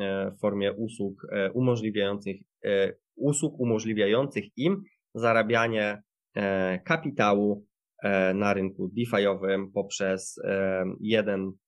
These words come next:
jedną aplikację, która, która będzie miała i dawała im ekspozycję na wiele różnych instrumentów.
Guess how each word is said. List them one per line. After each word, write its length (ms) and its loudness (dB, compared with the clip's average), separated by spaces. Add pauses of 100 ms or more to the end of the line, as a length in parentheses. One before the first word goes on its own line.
jedną 280 4
aplikację, 480 -2
która, 360 -2
która 240 -4
będzie 240 -2
miała 340 2
i 100 -8
dawała 260 0
im 120 -2
ekspozycję 440 -8
na 80 -4
wiele 280 2
różnych 300 -4
instrumentów. 640 -2